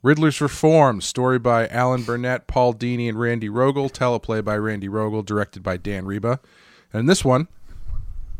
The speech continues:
the Riddler is hired to work for a toy company, vowing to turn over a new leaf.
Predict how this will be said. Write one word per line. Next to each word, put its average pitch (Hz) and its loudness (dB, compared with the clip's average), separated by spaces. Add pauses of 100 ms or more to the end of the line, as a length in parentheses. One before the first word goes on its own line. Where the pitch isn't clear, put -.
(180)
the 117 -2
Riddler 180 4
is 151 0
hired 131 4
to 127 0
work 113 4
for 107 0
a 101 0
toy 110 0
company, 101 -6
vowing 104 -2
to - -14
turn 107 -4
over 101 -4
a 98 -4
new 95 -6
leaf. 90 -6